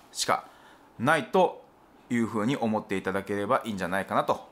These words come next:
思います。はい、そんな感じですね。まあ、当たり前のことしか言ってないんですけれども、えー、そういうふうに、そういうふうにですね、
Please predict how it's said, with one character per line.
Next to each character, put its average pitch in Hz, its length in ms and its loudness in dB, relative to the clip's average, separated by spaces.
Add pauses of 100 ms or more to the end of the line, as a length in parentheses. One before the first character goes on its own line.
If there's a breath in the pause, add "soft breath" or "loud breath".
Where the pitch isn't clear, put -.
(220)
思 95 180 -4
い - 20 -4
ま - 80 -6
す。 - 320 -4
は 135 120 2
い、 - 120 -4
そ - 140 -6
ん - 20 -2
な 117 60 -4
感 117 140 -2
じ 117 40 -4
で 113 60 -4
す - 80 -10
ね。 107 180 -4
ま 107 140 4
あ、 - 40 2
当 - 40 -2
た 156 60 2
り 156 80 0
前 165 120 2
の 160 60 -2
こ 139 80 -6
と 180 80 0
し - 60 -4
か 87 80 -2
言 78 40 -10
っ - 40 -16
て 110 80 -4
な 107 80 0
い 98 40 -4
ん 90 40 -8
で - 60 -10
す - 80 -10
け 82 80 -8
れ 82 40 -8
ど 104 80 -2
も、 131 300 0
え 113 100 0
ー、 110 60 0
そ 131 100 2
う 123 40 4
い - 20 2
う 107 40 0
ふ 113 60 0
う 107 60 -2
に、 120 160 -2
そ 143 300 -2
う - 20 4
い - 20 4
う 143 40 0
ふ 160 40 -2
う 156 60 -2
に 107 40 -2
で 90 60 -4
す - 80 -6
ね、 170 160 -2